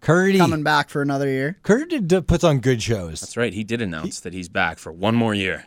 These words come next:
Speaker 2: One more year.
Speaker 3: One more year.
Speaker 2: Fifteen's a good number to go out on.
Speaker 3: It is, yeah, yeah. Not to say that he's necessarily going out.
Speaker 2: He said one more?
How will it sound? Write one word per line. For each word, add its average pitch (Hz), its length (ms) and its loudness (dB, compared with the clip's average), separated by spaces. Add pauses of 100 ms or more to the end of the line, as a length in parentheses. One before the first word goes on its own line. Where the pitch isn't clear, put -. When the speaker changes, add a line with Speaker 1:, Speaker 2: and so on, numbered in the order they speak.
Speaker 2:
One 131 220 -2
more 143 160 0
year. 113 180 -6
Speaker 3:
One 101 300 -8
more 98 240 -6
year. 92 100 0
Speaker 2:
Fifteen's 285 240 2
a - 20 0
good 226 140 2
number 226 220 4
to 190 40 -4
go 180 200 2
out 123 160 -4
on. 92 180 -18 (240)
Speaker 3:
It 185 80 -2
is, 180 300 -4 (100)
yeah, 147 120 -12 (260)
yeah. - 60 -20 (360)
Not 107 380 -8
to - 80 -8
say 123 180 -2
that 107 160 -6
he's 104 160 -6
necessarily 110 560 -2
going 104 260 -4
out. 107 240 -2 (140)
Speaker 2:
He - 80 -14
said 117 140 -10
one 127 120 -4
more? 196 160 -6